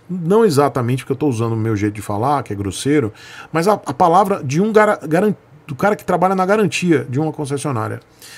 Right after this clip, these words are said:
E ele diz o seguinte, a, o alemão, ele não vai ficar contando moeda se deu problema nisso, ele vai simplesmente olhar assim,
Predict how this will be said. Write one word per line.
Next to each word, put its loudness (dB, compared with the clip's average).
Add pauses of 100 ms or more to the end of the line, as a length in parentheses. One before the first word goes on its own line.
(240)
E 2
ele 0
diz -4
o -2
seguinte, -2
a, -8
o 4
alemão, 4
ele 2
não 2
vai 2
ficar -8
contando -2
moeda 2 (500)
se 2
deu 2
problema 2
nisso, 0
ele 2
vai 4
simplesmente -2
olhar 4
assim, -2